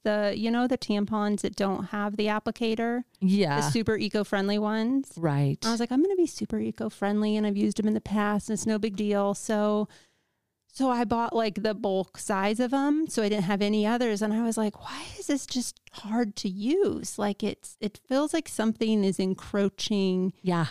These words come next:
Speaker 1: Like, it's a little obstacle course going on in here."
Speaker 2: Okay.
Speaker 1: So I,
Speaker 2: So there
Speaker 1: you know.
Speaker 2: Yeah, some resistance. And
Speaker 1: Yeah, yeah.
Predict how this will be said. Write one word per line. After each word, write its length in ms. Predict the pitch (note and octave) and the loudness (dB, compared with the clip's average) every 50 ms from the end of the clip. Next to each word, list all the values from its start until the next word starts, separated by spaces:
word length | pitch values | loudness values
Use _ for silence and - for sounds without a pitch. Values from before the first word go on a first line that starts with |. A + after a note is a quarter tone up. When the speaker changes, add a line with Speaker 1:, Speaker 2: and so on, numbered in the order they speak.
| - _ _ _ _ - | -4 _ _ _ _ -6
Speaker 1:
Like, 320 | - G3+ G#3+ F#3+ G3 - | -2 0 0 0 2 2
it's 200 | G#3+ G3+ F#3+ - | 0 0 0 0
a 60 | A3 G#3 | 0 0
little 200 | G#3+ A3 A3+ - - | 0 0 0 -2 -2
obstacle 500 | - G3+ G3+ - - - G3 - F#3+ F#3 | -2 -2 -4 -4 -2 -4 -2 0 -2 -4
course 380 | - - - F#3+ F3+ E3+ - | -2 -2 -2 0 0 -2 -2
going 280 | - - G3 F#3+ F#3 F#3 | -2 0 0 0 2 0
on 220 | F3 F3 F3 F3 | 0 0 0 0
in 80 | F3 F3+ | 0 -2
here." 400 | - - F#3 - - - - F#3 _ - | -2 -2 -4 -4 -4 -6 -8 -6 _ 2
Speaker 2:
Okay. 640 | G#3 B3 C4 - - A#3 G#3 F#3 D#3+ C#3+ C#3 - _ _ | 2 2 2 0 0 0 2 2 2 0 -2 -2 _ _
Speaker 1:
So 200 | - - A#3 A#3 | -4 -2 0 0
I, 120 | A#3+ A#3+ | 0 0
Speaker 2:
So 60 | A3+ | 2
there 160 | G3 A#3 A#3+ | 2 2 2
Speaker 1:
you 120 | A#3+ B3+ B3 | 2 0 0
know. 360 | A3 G3+ G3 F#3+ G3 G3 F#3 - - - - | 0 0 2 2 2 0 -2 -4 -8 -14 -14
Speaker 2:
Yeah, 240 | - B3 D4+ E4 D4 | -10 -6 -2 0 0
some 220 | - - G#3 G3 G3+ | 0 2 0 0 2
resistance. 680 | G3+ F3+ F3 G#3+ A#3 - - G3+ F3+ D3+ C#3 - - | 2 0 0 -2 -2 -2 -2 0 0 0 -2 -2 -2
And 140 | D3 D#3 D#3+ | 0 2 2
Speaker 1:
Yeah, 500 | C4+ C#4 C#4 C4+ B3 G3+ G3+ G3 G3+ F3 - _ _ - | 2 2 0 0 0 0 -2 -2 -2 -4 -6 _ _ -2
yeah. 480 | C#4 C#4+ D4 C#4 B3 A3 - - G#3 | 0 0 2 2 0 0 0 -2 -4